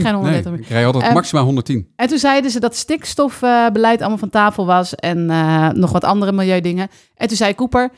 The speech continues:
Speaker 1: "Die mensen denken echt alleen maar aan zichzelf, helemaal niet aan de kinderen," zei hij toen.
Speaker 2: Oh.
Speaker 1: Dat ik, "Oh, oké,
Speaker 2: Oh,
Speaker 1: oké,
Speaker 2: ja.
Speaker 1: interessant. Ik weet al wat jij gaat stemmen later." <laughs>
Speaker 2: Partij voor de Kinderen.
Speaker 1: Partij voor de Kinderen. Nou, misschien moeten we die eens een keer oprichten. Maar dat
Speaker 2: Partij
Speaker 1: klinkt
Speaker 2: voor de
Speaker 1: wel
Speaker 2: Toekomst.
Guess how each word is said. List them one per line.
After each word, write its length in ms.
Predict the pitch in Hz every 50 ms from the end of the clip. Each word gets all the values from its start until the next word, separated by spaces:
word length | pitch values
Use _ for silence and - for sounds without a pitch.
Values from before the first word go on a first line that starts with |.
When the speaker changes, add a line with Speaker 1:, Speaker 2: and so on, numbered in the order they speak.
| _ _ _ _ _
Speaker 1:
"Die 140 | _ 214 214
mensen 340 | 202 240 247 247 - - 214
denken 280 | 233 269 302 285 -
echt 220 | - 196 - - -
alleen 300 | 190 196 247 330 392 440 415
maar 140 | 370 330 294
aan 160 | 294 285 277
zichzelf, 440 | - 277 - - - 214 185 170 170
helemaal 540 | 196 226 311 427 480 453 415 370 349 330 320
niet 220 | 294 302 302 294
aan 140 | 269 254 247
de 100 | 226 226
kinderen," 580 | 226 233 220 233 226 226 185 165 170 151 165 - _ _ _ _
zei 180 | _ - 175
hij 80 | 185 185
toen. 340 | - - 175 180 196 233 214 _ _
Speaker 2:
Oh. 200 | 147 - 262 - _ _ _ _ _
Speaker 1:
Dat 100 | 254 -
ik, 100 | - -
"Oh, 440 | - - 392 508 523 370 226 170
oké, 180 | 202 220 - 208
Speaker 2:
Oh, 260 | 196 214 269 403 480
Speaker 1:
oké, 180 | 415 - - 226
Speaker 2:
ja. 160 | 262 349 427
Speaker 1:
interessant. 440 | 427 - - - - - - 294 453 440
Ik 60 | -
weet 140 | 262 240 226
al 60 | 202
wat 120 | 208 -
jij 200 | 208 240 302 440 494
gaat 120 | 415 -
stemmen 280 | - - 277 254 220 226
later." 400 | 214 208 208 226 220 269 349 523 622 _ _ _ _
<laughs> 140 | 311 302 - - - - - _ - _ _ _ _
Speaker 2:
Partij 260 | _ 127 - 127 120
voor 80 | 117 123
de 60 | 135
Kinderen. 320 | - 220 269 302 202 131 - - _ _
Speaker 1:
Partij 200 | 277 233 392 339
voor 200 | - - 214 233
de 60 | 226
Kinderen. 400 | 226 294 349 403 330 233 190 196
Nou, 120 | 226 220
misschien 180 | 208 190 - 240
moeten 160 | 214 196 214
we 60 | 208 233
die 80 | 220
eens 80 | 196 170
een 60 | 160
keer 60 | 123 147
oprichten. 380 | 143 151 151 - - - 165
Maar 100 | 156 170
dat 100 | 170 -
Speaker 2:
Partij 120 | - 143 139
Speaker 1:
klinkt 200 | 127 123 - 214
Speaker 2:
voor 80 | 208 226
de 40 | -
Speaker 1:
wel 100 | 135 101
Speaker 2:
Toekomst. 200 | 92 - -